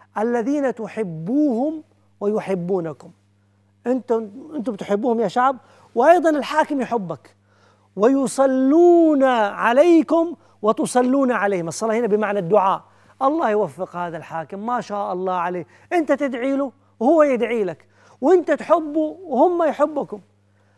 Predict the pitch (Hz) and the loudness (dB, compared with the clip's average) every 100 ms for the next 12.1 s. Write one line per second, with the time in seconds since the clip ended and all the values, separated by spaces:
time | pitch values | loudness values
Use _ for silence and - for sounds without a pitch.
0 | _ - 202 240 254 262 320 349 349 330 | _ -2 0 0 0 2 6 8 8 6
1 | 277 311 302 349 226 214 214 214 208 208 | 0 -2 -2 -2 -4 -4 -4 -4 -4 -6
2 | - 240 214 185 190 _ _ - 233 240 | -4 -4 -4 -10 -12 _ _ -4 -2 -2
3 | 226 285 240 196 - _ _ _ _ 320 | -2 -2 -2 -6 -10 _ _ _ _ -2
4 | 330 254 196 208 240 208 311 359 370 339 | 0 -2 -2 0 0 4 6 6 6 6
5 | 302 370 370 - _ _ _ 214 262 294 | 6 4 2 -10 _ _ _ 4 6 6
6 | 247 220 240 262 214 175 180 151 160 _ | 4 4 4 2 2 -2 -8 -14 -18 _
7 | _ _ _ - 190 202 285 262 180 202 | _ _ _ -4 -2 0 -2 -2 -4 -4
8 | 202 277 302 294 254 330 311 _ 190 180 | -2 -2 -2 -4 -6 -10 -12 _ -6 -2
9 | 185 165 151 160 151 - - _ _ _ | -2 -4 -10 -14 -16 -20 -20 _ _ _
10 | _ _ _ - 202 202 240 262 220 240 | _ _ _ -8 0 2 2 0 -2 -2
11 | 226 202 202 233 185 202 214 190 190 190 | -2 -4 -2 -4 -2 -2 -2 -2 -8 -10